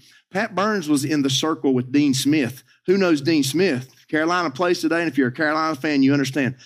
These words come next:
See, Pat Burns had sat in Dean Smith's office with four or five coaches as Dean Smith would go one cigarette after another. Did y'all know he was a chain smoker?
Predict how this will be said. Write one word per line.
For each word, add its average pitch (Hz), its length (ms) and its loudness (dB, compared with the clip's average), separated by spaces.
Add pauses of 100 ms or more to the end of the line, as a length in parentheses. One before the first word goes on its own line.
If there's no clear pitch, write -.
(100)
See, - 160 2
Pat 196 380 -4
Burns 202 340 -2
had 147 160 -2
sat 175 400 -4
in 139 160 0
Dean 170 200 2
Smith's 143 340 -4
office 156 380 -4
with 120 140 -6
four 160 140 0
or 147 40 0
five 135 280 -4
coaches 160 500 -2 (360)
as 135 160 -2
Dean 160 240 0
Smith 170 340 -2
would 139 120 -2
go 147 120 2
one 147 220 2
cigarette 160 420 0
after 160 240 -4
another. 143 440 -2 (140)
Did 131 200 0
y'all 156 140 0
know 160 80 0
he 156 60 4
was 151 120 2
a 135 40 -12
chain 160 220 -2
smoker? 160 420 -4